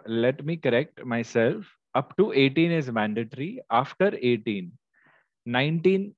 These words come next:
is subject to request from A T C only. Nineteen is supplementary information. Okay. As per the question that you made,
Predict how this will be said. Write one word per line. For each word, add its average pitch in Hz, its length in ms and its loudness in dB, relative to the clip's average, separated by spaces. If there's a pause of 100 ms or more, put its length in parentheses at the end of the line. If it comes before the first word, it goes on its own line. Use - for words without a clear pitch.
is 135 100 -8
subject 147 520 -2
to 160 100 0
request 131 480 -2
from 139 260 -4
A 110 120 -4
T 123 160 -6
C 131 260 -6
only. 107 440 -4 (260)
Nineteen 139 440 0
is 160 120 -4
supplementary 127 600 -4
information. 98 640 -8 (1080)
Okay. 113 240 -4 (400)
As 156 220 0
per 190 200 4
the 190 140 2
question 180 480 0
that 160 200 2
you 160 120 -4
made, 127 540 -4